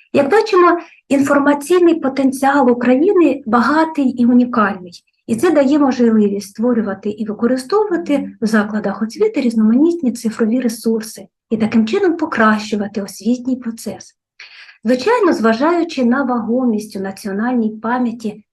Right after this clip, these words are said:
історичної складової, користувачам цих ресурсів передусім є, м, е,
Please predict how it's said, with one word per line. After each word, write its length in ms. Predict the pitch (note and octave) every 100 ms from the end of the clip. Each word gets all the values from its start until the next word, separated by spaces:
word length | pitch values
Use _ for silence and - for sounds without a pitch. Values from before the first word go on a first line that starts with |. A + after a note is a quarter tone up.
| _
історичної 800 | G#3+ - A3 A3 D4 E4+ C#4 A#3
складової, 680 | - G#3+ G#3 G3+ F#3+ F#3 F#3
користувачам 800 | - G3+ - B3+ C#4+ F#4 G4 F4+
цих 300 | D#4 - C4
ресурсів 600 | B3+ - G4 - C#4+ C#4 - _ _ -
передусім 720 | A#3 A#3 A#3+ - F#4+ F#4+ -
є, 480 | A3 A#3 C#4 D#4+ D#4+ -
м, 360 | A#3+ A3 - - _ _ _ _ _ _ _ _ _ _ _ _ _ _ A3+
е, 360 | A3 G3+ F#3+